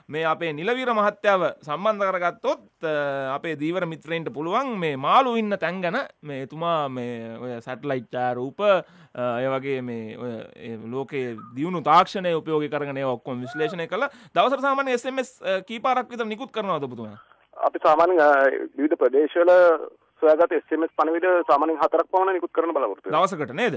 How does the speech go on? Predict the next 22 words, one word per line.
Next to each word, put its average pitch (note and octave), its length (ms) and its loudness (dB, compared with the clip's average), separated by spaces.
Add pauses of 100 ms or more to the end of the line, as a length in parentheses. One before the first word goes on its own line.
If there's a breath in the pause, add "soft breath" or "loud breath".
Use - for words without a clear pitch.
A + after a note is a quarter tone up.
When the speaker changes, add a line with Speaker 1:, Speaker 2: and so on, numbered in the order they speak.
(140)
Speaker 2:
දවසකට. - 420 2
Speaker 1:
ඔව්. B2 260 -2
එතකොට D#3 340 -8
මේ D3+ 360 -2
අර C3 220 -4
මේ B2 220 -10
දීවර F3 360 -4
මිත්‍රයෝ F#3+ 440 -4
කියලා F3 280 -6
තිබුණලු G3+ 320 -4
ඔබතුමාට G3 400 -4
මේ, D3+ 220 -8 (220 soft breath)
අ, B2+ 180 -8 (280)
හරියට F#3 380 -2
පාර E3+ 240 0
කිව්වෙන් G3 320 -4
පස්සේ G3 540 -2
මේ C3+ 260 -8
තෙල් D#3 240 -4
වලට E3+ 320 -2
යන D#3 160 -4
වියදම, F3 400 -4